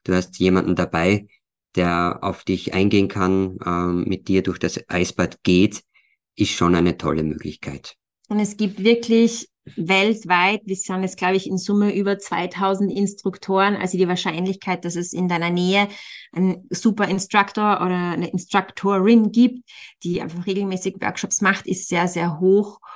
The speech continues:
Speaker 2: Und so wie es das du sagst, online super,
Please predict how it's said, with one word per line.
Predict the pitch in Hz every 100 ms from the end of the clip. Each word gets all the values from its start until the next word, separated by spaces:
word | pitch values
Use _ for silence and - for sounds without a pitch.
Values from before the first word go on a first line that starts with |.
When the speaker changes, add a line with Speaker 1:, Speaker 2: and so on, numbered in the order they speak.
| - - -
Speaker 2:
Und | 190 185 180 180 180 175
so | - 196
wie | 196
es | 202
das | 185
du | - 208
sagst, | 202 196 190 - - -
online | 202 202 190 196 208 - _
super, | - - 254 277 294